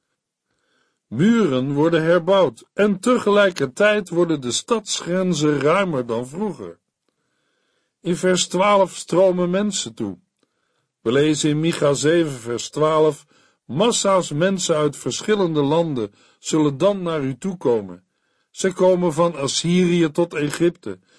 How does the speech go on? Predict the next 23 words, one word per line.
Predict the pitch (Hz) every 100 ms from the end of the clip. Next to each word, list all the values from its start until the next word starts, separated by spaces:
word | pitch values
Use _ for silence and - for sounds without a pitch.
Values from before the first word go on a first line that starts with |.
| _
van | _ 156 151
Egypte | 143 - 185 180 170 147
tot | 170 151
de | 147
Eufraat, | 175 170 - 117 104 104 - _ _ _ _
van | - 151
de | 147 143
Dode | 143 185 175 156
Zee | 135 180 180
tot | 175 165
de | 170
Middellandse | 185 202 165 131 117 - 117
Zee | 107 113 104 87 _ _ _ _
en | - 135
van | 131 127
verre | 120 170 175 156
heuvels | 127 139 180 170 160 160 143 -
en | 151 139
bergen." | 139 151 135 110 - 87 82 _ _ _ _ _ _ _ _ _ _
Machtige | 123 165 - - 147 143
perspectieven | 160 160 147 - 147 - 170 160 151
gaan | - 151 151
open. | 175 170 147 90